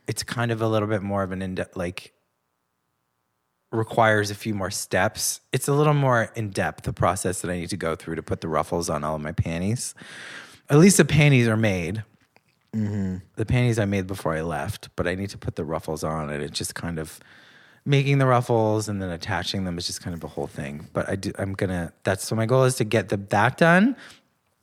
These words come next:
Speaker 1: Um, start finishing, start finishing up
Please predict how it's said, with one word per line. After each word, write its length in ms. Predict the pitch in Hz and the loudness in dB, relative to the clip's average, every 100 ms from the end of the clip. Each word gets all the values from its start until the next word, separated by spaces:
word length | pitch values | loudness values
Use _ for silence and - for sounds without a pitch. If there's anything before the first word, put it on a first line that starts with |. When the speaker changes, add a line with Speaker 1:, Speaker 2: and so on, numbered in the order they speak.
| _ _ - - _ - | _ _ -20 -20 _ -2
Speaker 1:
Um, 560 | 104 101 92 90 85 - - | 2 2 2 0 -4 -6 -8
start 360 | - 123 110 | 0 2 2
finishing, 580 | - 117 117 - 107 104 | 2 0 2 2 0 0
start 260 | - 127 104 | 0 0 2
finishing 520 | - 127 127 113 104 | 0 0 0 0 2
up 400 | 98 90 - - | 0 0 -2 -4